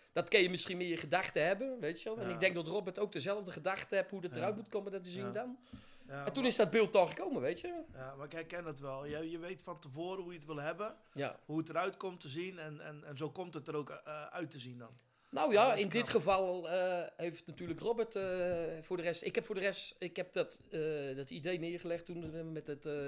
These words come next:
Speaker 1: silhouet.
Speaker 2: Ja.
Speaker 1: En Robert heeft dat voor de rest
Speaker 2: Ja.
Speaker 1: heel fantastisch uitgewerkt natuurlijk. Want als je ziet wat daar nou staat, weet je wel.
Speaker 2: Ja.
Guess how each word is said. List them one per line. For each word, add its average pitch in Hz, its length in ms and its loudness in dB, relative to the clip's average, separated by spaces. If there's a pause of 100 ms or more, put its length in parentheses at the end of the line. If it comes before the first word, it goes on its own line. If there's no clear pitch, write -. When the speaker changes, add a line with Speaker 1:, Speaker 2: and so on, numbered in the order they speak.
Speaker 1:
silhouet. 147 640 -4 (140)
Speaker 2:
Ja. 131 200 -6 (280)
Speaker 1:
En 113 120 -8
Robert 113 240 0
heeft 117 120 -2
dat 110 160 -10
voor 131 140 -12
de 123 60 -10
rest 120 160 -4
Speaker 2:
Ja. 135 260 -2
Speaker 1:
heel 113 120 -4
fantastisch 131 440 -6
uitgewerkt 135 460 -4
natuurlijk. 110 360 -6
Want 110 120 -8
als 110 120 -2
je 123 80 -6
ziet 123 200 -6
wat 117 160 -2
daar 120 160 -2
nou 120 200 -6
staat, 139 360 -4
weet 104 220 -8
je 139 80 -10
wel. 143 100 -6
Speaker 2:
Ja. 117 160 -10